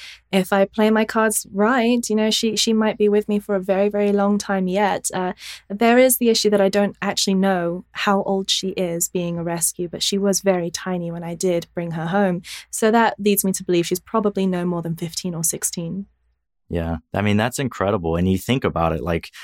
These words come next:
Speaker 2: you know, with dogs, I mean, they last, you know, a certain, a while. Some of 'em range from ten to twenty years sometimes, which is incredible. But you're talking thirty years. That, that's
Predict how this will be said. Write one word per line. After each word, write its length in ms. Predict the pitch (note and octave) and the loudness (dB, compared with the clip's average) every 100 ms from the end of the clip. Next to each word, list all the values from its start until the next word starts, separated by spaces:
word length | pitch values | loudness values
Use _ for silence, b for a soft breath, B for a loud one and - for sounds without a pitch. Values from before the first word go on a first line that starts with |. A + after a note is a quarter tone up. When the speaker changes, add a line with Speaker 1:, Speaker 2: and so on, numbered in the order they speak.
| B B | B B
Speaker 2:
you 80 | |
know, 80 | G2 | 2
with 220 | F#2 G2 | 4 2
dogs, 420 | B2+ B2 B2 A#2 G#2 | 4 4 4 0 -2
I 60 | |
mean, 160 | G2 G2 | 2 4
they 120 | G2 | 4
last, 460 | F#2+ F#2+ F#2 - - | 4 2 0 -6 -10
you 80 | F2 | -4
know, 160 | E2+ | -2
a 60 | F2 | 0
certain, 460 | - F2+ D#2+ F#2 - | 0 -2 -2 -4 -2
a 140 | F2+ | -2
while. 380 | F2 E2 F2 F2+ | 0 2 2 2
Some 240 | - G2 | 0 0
of 120 | F2+ F2 | 0 0
'em 140 | F2 | 2
range 300 | F2 F2 E2+ | 2 0 0
from 220 | G#2 G2 | 2 2
ten 340 | - A2+ A2 G#2 | 2 2 2 2
to 240 | G#2+ F#2+ | 2 2
twenty 420 | - - A#2+ G#2+ | 2 2 4 4
years 260 | F#2+ G2 F#2 | 4 4 2
sometimes, 480 | F2+ E2 F2 E2+ G2 | 0 0 -2 -2 -4
which 160 | F2 | -4
is 120 | E2 | -4
incredible. 720 | E2 D#2 - A2+ F#2+ D#2+ E2 | -4 -4 -2 0 0 -2 -4
But 200 | D#2 F#2+ - B B B | 0 -2 -2 B B B
you're 100 | D#3 | -2
talking 380 | E3+ E3 B2 F#2 | 0 0 0 -4
thirty 420 | - G2+ A2 A2 | -2 2 4 4
years. 600 | F2 F2+ G2 A2 A#2 - | 2 4 4 4 0 -2
That, 280 | F#2+ A2+ B2 - | -2 -2 -4 -8
that's 400 | G2 A2 C3 - | -2 -2 0 -2